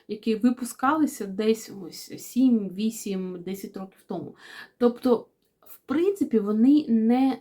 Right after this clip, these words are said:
зробили аромат більш стійким. Вони просто так, нібито, як би я можу сказати, повернулися до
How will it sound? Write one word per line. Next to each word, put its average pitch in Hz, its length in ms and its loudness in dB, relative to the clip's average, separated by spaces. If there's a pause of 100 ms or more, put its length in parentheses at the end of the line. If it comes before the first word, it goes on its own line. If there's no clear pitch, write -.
зробили 226 760 2
аромат 202 480 -4 (140)
більш 180 340 -10
стійким. - 520 -8 (380)
Вони 220 300 2
просто 254 540 -4
так, 208 540 -8
нібито, 196 680 -6
як 190 240 -6
би 196 100 -6
я 196 100 -2
можу 196 300 -6
сказати, 233 440 -4
повернулися 220 960 0
до 202 320 -6